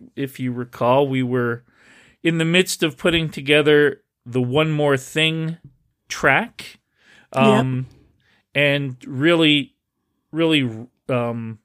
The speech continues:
Speaker 1: rushing, rushing might be the word, um, really focused on trying to get everything accomplished and getting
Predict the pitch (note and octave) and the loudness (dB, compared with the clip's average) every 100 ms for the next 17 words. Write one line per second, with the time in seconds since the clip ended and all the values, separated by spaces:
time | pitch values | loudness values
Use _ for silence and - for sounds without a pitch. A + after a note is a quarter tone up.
0 | _ _ _ _ _ _ _ _ _ _ | _ _ _ _ _ _ _ _ _ _
1 | _ _ _ _ C#3+ B2+ C3+ E3+ - F#3 | _ _ _ _ -12 -2 2 2 2 -2
2 | E3 D#3+ D#3+ - _ F3 F#3+ - G#3 F#3+ | -2 -4 -10 -14 _ -6 -4 -4 -6 -6
3 | - - D#3 D#3+ E3 D#3 D#3 D#3+ D#3+ - | -10 -12 -8 -6 -6 -4 -2 -2 -2 0
4 | C3+ C3+ B2+ C3 _ - - - - A3+ | 0 0 -2 -6 _ -20 -20 -8 4 6
5 | G#3+ - - G#3 G#3 G3+ - D#3 C3+ - | 6 2 4 4 4 -2 2 0 0 -2
6 | E3 D#3+ D3+ C3+ C#3 C3+ - D3 D3+ D3+ | 0 0 -2 -2 0 0 2 0 0 -4
7 | - D3+ B2 - - C#3+ C#3 C3 B2+ B2+ | -6 -6 -6 -6 -4 -2 0 -2 -2 -4
8 | A#2+ B2+ C3+ C3 B2+ B2 | -4 0 0 0 0 -2